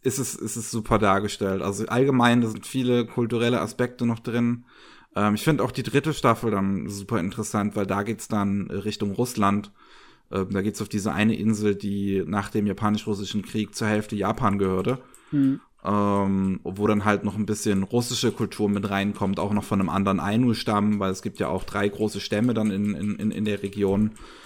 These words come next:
Speaker 1: Ähm, und das ist, das ist alles, das ist wirklich super cool gemacht und da wird super respektvoll mit umgegangen. Das ist, das ist super schön zu sehen.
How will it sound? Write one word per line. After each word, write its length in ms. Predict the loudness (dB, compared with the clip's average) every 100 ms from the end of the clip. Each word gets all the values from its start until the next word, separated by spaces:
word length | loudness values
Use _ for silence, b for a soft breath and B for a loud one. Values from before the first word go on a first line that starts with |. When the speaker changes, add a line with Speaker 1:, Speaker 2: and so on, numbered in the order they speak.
| B B -2
Speaker 1:
Ähm, 760 | 2 4 2 2 0 0 -2 -2
und 600 | -2 -2 -2 -4 -8 -6
das 140 | -4 -4
ist, 280 | -6 -4 -2
das 140 | -2
ist 240 | -4 -8 _ _ -4
alles, 340 | 2 4 4 0
das 100 | -4
ist 160 | 0
wirklich 300 | 0 0 -10
super 400 | -6 -4 -2 -2 -2
cool 180 | -4 -2
gemacht 440 | 0 -2 -4 -10
und 300 | -8 -4 -4 -4 -10 -10 -8 -2
da 160 | 0
wird 240 | 0 -4 -12
super 420 | -8 -6 0 0
respektvoll 540 | 0 -2 -4 0 0
mit 140 | 0 0
umgegangen. 520 | 0 0 0 0 -2
Das 120 | -4
ist, 260 | -8 -10 -14 B B B B B
das 200 | -4 -4
ist 140 | -6 -4
super 260 | 0 0
schön 300 | 2 2 2
zu 140 | 0 -4
sehen. 500 | 2 4 4 2